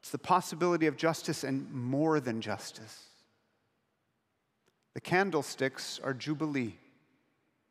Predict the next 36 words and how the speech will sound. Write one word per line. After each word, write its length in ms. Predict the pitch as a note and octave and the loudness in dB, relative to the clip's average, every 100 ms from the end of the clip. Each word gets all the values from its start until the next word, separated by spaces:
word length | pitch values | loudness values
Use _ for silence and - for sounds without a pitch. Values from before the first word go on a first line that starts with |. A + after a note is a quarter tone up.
| _ _ _ _ _ | _ _ _ _ _
They 100 | A#2+ | 0
don't 180 | A#2+ F3 | 2 4
undo 300 | E3+ D3 E3 | 2 2 2
the 100 | D3+ | 2
past, 460 | - C3+ C#3 - - | 2 0 0 -2 -6
but 120 | C3 | -2
they 120 | C3 | -2
change 640 | - - C#3 C#3 C#3 - - | -2 -2 0 0 -2 -6 -8
the 80 | |
future. 480 | - F3 D3+ - G2+ - _ _ _ _ _ _ _ _ | -10 -10 -8 -10 -12 -16 _ _ _ _ _ _ _ _
And 140 | - B2 | -2 0
the 80 | B2+ | 2
rest 400 | C#3+ F#3+ - F#3 | 4 2 2 2
of 60 | |
Valjean's 580 | E3 E3+ D3 E3 D#3+ C3+ | 4 4 4 2 2 2
life 320 | D3 C#3+ C#3+ | 4 4 2
plays 260 | - C#3+ C#3 | 2 4 4
out 140 | C#3 | 2
as 140 | C3 C3 | 2 -2
one 680 | C#3 E3 F3+ F#3 F3+ C#3 | 2 4 4 0 -2 0
long 400 | D3 D#3+ D#3+ D#3 | 4 4 4 2
act 400 | - C#3 D3 - | 0 0 0 -2
of 100 | C3+ | -4
thanksgiving 880 | - - E3 E3 - C#3+ C3 C3 C3 | -2 0 0 -2 -2 0 2 0 0
for 160 | B2+ | 0
the 120 | A#2 A2+ | 0 0
grace 580 | B2+ C#3 F3+ - - - - - | 2 2 2 -2 -10 -12 -8 0
of 200 | C3+ A#2 | 0 4
God 380 | D3 D3 D#3 C3+ | 6 8 8 4
that 140 | B2+ | 0
he 120 | C#3 | 2
encountered 720 | B2+ B2+ - D3+ C#3+ D3+ C#3 - - - | 2 0 0 0 0 -2 -4 -8 -20 -6
through 160 | C3+ | -2
another 360 | B2+ B2+ C3 C3+ | 2 2 4 2
man's 480 | B2 A#2+ A#2 A2+ - | 2 2 2 -4 -6
kindness. 720 | - G#2 G2 F2+ - - | -2 -2 -4 -12 -14 -16